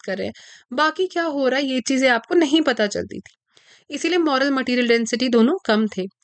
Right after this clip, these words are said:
तो जैसे आप मॉडर्न सोसाइटी में गए, आपकी मॉरल डेंसिटी भी बढ़ गई, पहले मटीरियल डेंसिटी बढ़ गई, पॉपुलेशन बढ़ गया, आपस में जो कम्युनिकेशन है वो भी बढ़ गया, ठीक है? अब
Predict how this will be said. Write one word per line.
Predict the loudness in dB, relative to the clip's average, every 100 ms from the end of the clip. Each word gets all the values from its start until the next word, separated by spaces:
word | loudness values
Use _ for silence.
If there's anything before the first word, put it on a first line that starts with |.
| _
तो | -6
जैसे | -2 0
आप | 2
मॉडर्न | 2 0 -2
सोसाइटी | 0 0 0 0
में | 0 2
गए, | 2 0 -10 -16 -6
आपकी | -4 -2 0
मॉरल | 2 2 0
डेंसिटी | 2 2 0 -2
भी | 0 2
बढ़ | 0 0
गई, | -2 -2 -2 _ _ _ _ _ _ _ _ -6
पहले | -4 -2
मटीरियल | -2 -2 0
डेंसिटी | 2 0 0 0
बढ़ | 2 0
गई, | -2
पॉपुलेशन | 0 0 0 -2 0 0
बढ़ | 0 0
गया, | -4 -6 _ -20 -20 _ -6
आपस | -4 -2 -2
में | 0
जो | 2
कम्युनिकेशन | 2 2 0 0 0 2
है | 2
वो | 4 4
भी | 4
बढ़ | 4 4
गया, | 2 -4 -10 _ _ _ _
ठीक | -12 -8
है? | -10 -12 -20 -12
अब | -6